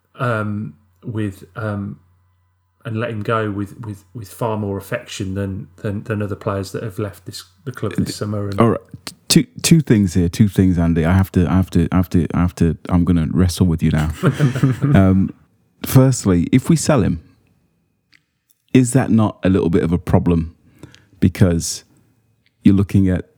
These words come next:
Speaker 2: Trezeguet injured, and if Trezeguet comes back, he's going to afcon. Traore injured. When Traore comes back, he's going to afcon. Uh, Bailey,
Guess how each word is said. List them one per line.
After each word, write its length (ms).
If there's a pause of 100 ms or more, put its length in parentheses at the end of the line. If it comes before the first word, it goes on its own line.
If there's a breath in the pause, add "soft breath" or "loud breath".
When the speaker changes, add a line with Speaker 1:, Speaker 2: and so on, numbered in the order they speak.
(440)
Speaker 2:
Trezeguet 760
injured, 520 (280)
and 140
if 100
Trezeguet 440
comes 200
back, 200
he's 140
going 200
to 80
afcon. 560 (120)
Traore 760
injured. 520
When 200
Traore 340
comes 180
back, 220
he's 160
going 200
to 100
afcon. 500 (840 loud breath)
Uh, 140
Bailey, 720